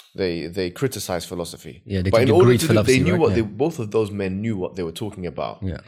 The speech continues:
Speaker 1: They didn't make a fool of themselves. They went into, when they were refuting the philosophers, they did it on their principles. They did it properly, you know?
Speaker 2: Yeah.
Speaker 1: Not everyone needs to do what Al-Ghazali and Ibn Taymiyyah did.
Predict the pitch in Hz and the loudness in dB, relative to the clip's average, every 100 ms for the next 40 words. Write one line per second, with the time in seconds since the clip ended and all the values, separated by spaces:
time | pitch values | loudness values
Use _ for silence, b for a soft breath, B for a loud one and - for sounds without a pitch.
0 | b - 104 120 147 120 127 113 - 143 | b -4 -2 0 -2 -2 -2 -4 -6 -4
1 | 107 90 85 85 80 92 110 - b b | -4 -6 -10 -8 -6 -8 -12 -20 b b
2 | b - 104 110 143 139 135 - - 101 | b -2 2 4 2 0 -6 -6 -12 -4
3 | 117 139 139 127 113 151 123 104 107 120 | -4 -2 -2 -2 -4 -6 -6 -6 -2 -2
4 | 110 98 92 101 113 117 95 95 101 101 | -2 -10 -4 -2 -2 -2 -2 -4 0 0
5 | 101 113 101 92 78 - - _ _ _ | 0 -4 -8 -10 -14 -16 -18 _ _ _
6 | - 104 127 117 - - 127 92 82 - | -4 -2 0 0 0 -2 -4 -4 -12 -14
7 | - 98 151 101 92 b b b b b | -8 -4 -2 -2 -6 b b b b b
8 | b b b b b b - 139 180 185 | b b b b b b -4 2 4 4
9 | 185 156 143 147 143 131 139 131 120 113 | 4 4 4 2 0 -2 0 2 2 2
10 | 113 110 123 117 110 101 98 120 104 92 | 0 2 4 4 0 -4 -4 -4 -4 -8
11 | - - | -10 -14